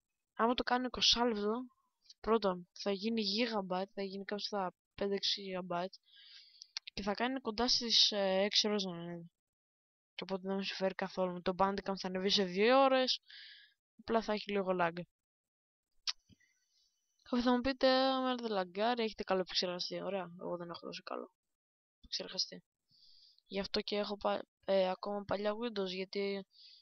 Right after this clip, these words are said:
έως πιο μεγάλα ο αριθμός των Windows, ας πούμε, εφτά και μετά πήγε οχτώ και μετά τώρα θα έρθει εννιά και τέτοια,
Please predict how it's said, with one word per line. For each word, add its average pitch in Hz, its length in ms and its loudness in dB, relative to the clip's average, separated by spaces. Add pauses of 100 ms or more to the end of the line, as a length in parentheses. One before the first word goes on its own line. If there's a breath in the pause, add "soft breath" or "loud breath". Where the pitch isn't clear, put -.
(140 loud breath)
έως 190 240 -4
πιο - 180 -8
μεγάλα 190 800 0
ο - 200 -10
αριθμός 196 380 -8
των 196 120 -4
Windows, 190 400 -4
ας 190 100 -4
πούμε, 196 400 -4
εφτά 185 640 0
και 190 120 -10
μετά 185 200 -4
πήγε 180 180 -4
οχτώ 180 580 0
και 180 100 -8
μετά 180 120 -8
τώρα 185 180 -2
θα 185 80 -10
έρθει 185 280 -10
εννιά 175 240 -10
και 170 160 -10
τέτοια, 214 340 -6